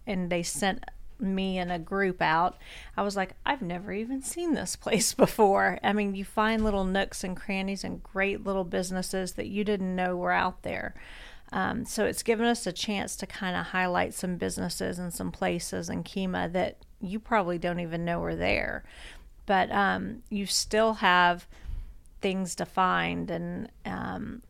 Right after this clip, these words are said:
locks and different puzzles to solve. So it is an escape room. Um, we're calling it a, a, an escape adventure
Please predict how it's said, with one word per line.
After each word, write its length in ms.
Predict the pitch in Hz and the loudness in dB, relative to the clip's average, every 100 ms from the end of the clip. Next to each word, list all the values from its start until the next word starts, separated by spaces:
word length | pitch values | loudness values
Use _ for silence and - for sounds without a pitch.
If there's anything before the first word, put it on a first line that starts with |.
| - - | -18 -8
locks 800 | 214 202 190 190 - - - - - | -2 4 6 6 0 -6 -6 -6 -4
and 340 | 190 185 180 | -2 0 0
different 640 | 180 196 - 196 185 - - | 0 -2 2 2 2 0 -6
puzzles 680 | - 202 175 180 185 - - | 2 2 2 -2 -2 -4 -4
to 80 | |
solve. 640 | 170 180 165 160 - - - | -2 0 2 0 -2 -4 -4
So 240 | - 190 | -2 2
it 120 | 190 190 | 0 0
is 280 | 214 254 269 | 2 2 4
an 120 | 269 | 2
escape 600 | 202 - - 214 254 - | 2 0 2 2 2 -4
room. 500 | 170 175 180 185 214 - - - - - - | -6 -4 -4 -4 -6 -10 -18 -18 -18 -16 -4
Um, 240 | 190 185 | -2 0
we're 80 | 185 | -2
calling 380 | - 240 240 226 | 2 4 6 4
it 300 | 180 165 - - | 2 0 -4 -4
a, 60 | 202 | -2
a, 200 | 196 - | 0 -2
an 180 | 190 - - - - | -4 -4 -16 -12 -4
escape 600 | 190 - - 202 185 185 | 0 0 2 2 2 -2
adventure 800 | 170 165 180 175 - - - | -4 -4 -4 -4 -6 -8 -10